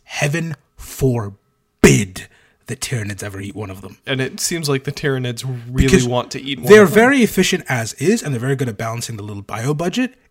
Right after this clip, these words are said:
Speaker 1: If they ate Guilliman, they'd be doing tax write-offs. They'd be doing tax write-offs with your skull.
Speaker 2: I, I really hate tax write-offs with my skull.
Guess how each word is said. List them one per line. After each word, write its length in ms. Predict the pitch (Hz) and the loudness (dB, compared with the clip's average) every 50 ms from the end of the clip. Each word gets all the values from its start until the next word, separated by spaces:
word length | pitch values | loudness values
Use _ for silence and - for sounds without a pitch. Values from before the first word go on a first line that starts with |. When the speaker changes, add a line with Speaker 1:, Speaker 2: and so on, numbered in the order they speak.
| _ - | _ 0
Speaker 1:
If 180 | 180 180 - | 0 0 2
they 220 | - 262 339 370 - | 6 6 6 6 8
ate 320 | 247 247 196 151 143 135 123 | 8 8 8 6 4 0 6
Guilliman, 640 | 180 208 254 294 320 359 403 427 403 - - - | 6 8 8 8 6 6 4 4 2 0 -2 4
they'd 200 | 139 262 349 359 | 8 8 8 10
be 80 | 359 359 | 8 10
doing 300 | 359 370 370 302 202 - | 10 10 10 10 8 4
tax 400 | - - 247 254 - - - - | 6 8 8 8 8 8 6 6
write-offs. 840 | 185 160 139 127 110 107 107 107 - - - - - - - - - _ _ _ _ - 294 339 392 392 - - | 6 6 2 2 0 -4 -6 -6 0 4 6 6 6 6 2 -2 -14 _ _ _ _ -6 -2 -2 -2 -2 -2 4
They'd 240 | 151 262 339 349 - | 6 8 8 8 8
be 80 | 370 359 | 8 10
doing 300 | 370 381 370 359 - - | 12 12 10 10 6 2
tax 400 | - - - - - - - - | 4 6 6 6 6 4 4 6
write-offs 400 | 269 277 285 285 294 - - - | 6 6 6 6 4 4 2 0
with 160 | 190 - - | 0 -2 -2
your 80 | 147 - | -2 4
skull. 840 | - - - - - - - 233 220 - 131 120 101 104 - _ _ - - - - - - - _ _ _ - | 6 8 8 10 8 8 10 10 10 10 8 2 -4 -6 -14 _ _ -20 -20 -20 -20 -20 -20 -20 _ _ _ -8
Speaker 2:
I, 120 | 143 139 127 - - | -8 -8 -6 -6 -2
I 100 | 131 135 | 0 2
really 500 | 139 127 127 127 139 160 170 170 160 139 | 2 0 0 -2 -2 -2 0 0 0 -2
hate 280 | 131 147 151 147 139 - | 0 0 -2 -2 -4 -6
tax 340 | - - 135 117 127 - - | -4 -2 -2 -2 -2 -2 -2
write-offs 420 | 147 127 120 113 113 120 120 - - | 0 0 0 0 -2 -4 -4 -4 -8
with 120 | 135 120 - | -10 -6 -4
my 140 | 123 117 | -6 -6
skull. 600 | 113 - - - - 135 123 113 117 123 131 131 | -4 -6 -8 -4 -2 -2 -2 -2 -2 -4 -6 -10